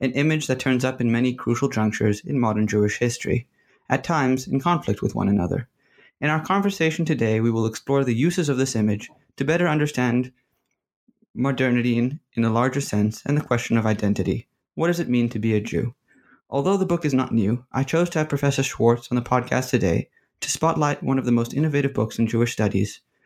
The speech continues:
a book that I believe demands a wider audience. Not only is it a unique contribution to the crowded discourse on Spinoza and provides a new avenue to understand the course of modern Jewish history,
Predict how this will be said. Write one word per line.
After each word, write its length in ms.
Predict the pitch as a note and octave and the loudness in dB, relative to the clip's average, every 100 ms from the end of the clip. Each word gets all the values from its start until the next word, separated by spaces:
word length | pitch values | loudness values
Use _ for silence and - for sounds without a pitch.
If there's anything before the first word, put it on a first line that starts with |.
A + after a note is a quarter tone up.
| _ | _
a 80 | - | -2
book 220 | B2 D3 | 0 0
that 140 | - C3+ | 0 0
I 100 | C3 | 0
believe 480 | A#2 A#2 C3 C#3 - | 0 0 0 -2 -2
demands 320 | A#2 A2+ A2+ | 0 0 0
a 40 | |
wider 280 | G#2+ G#2 G#2 | 0 0 0
audience. 540 | E2 - D2 A2+ - _ _ _ - | -2 -4 -4 -6 -14 _ _ _ -6
Not 140 | A#2+ | -4
only 240 | B2 C3 C3+ | -2 0 0
is 140 | A#2+ | -2
it 80 | A#2 | -2
a 40 | |
unique 340 | A2+ A2+ A#2+ A#2 | 0 2 2 0
contribution 600 | B2 A#2 A2 A#2+ - B2 | -2 -2 0 0 0 -2
to 100 | A#2+ | -2
the 80 | - | -4
crowded 400 | - B2 B2 A2 | -2 0 0 0
discourse 600 | A#2 - - G#2+ G#2+ - - | -2 -4 -2 0 -2 -6 -2
on 140 | A2+ | -2
Spinoza 580 | A#2 A#2 F#2 G#2 A2+ D3 _ _ _ _ - | 0 0 2 2 0 -2 _ _ _ _ -4
and 100 | B2 | -2
provides 380 | C3+ C3+ C3 | 0 0 0
a 60 | B2+ | 0
new 140 | C3+ | 0
avenue 360 | C3+ B2 A#2+ A#2+ | 0 -2 -2 -2
to 80 | A2+ | -2
understand 580 | A#2 A#2 B2 A#2 A#2 A#2 _ _ _ | -2 0 0 2 0 -2 _ _ _
the 80 | C3 | -4
course 340 | - D3+ C#3+ | 2 2 2
of 80 | A#2+ | 0
modern 260 | A#2 A2+ A2 | 0 0 0
Jewish 240 | A2 A2 | 0 0
history, 500 | F3 E3+ - G#2+ G#2 | 0 -2 0 0 0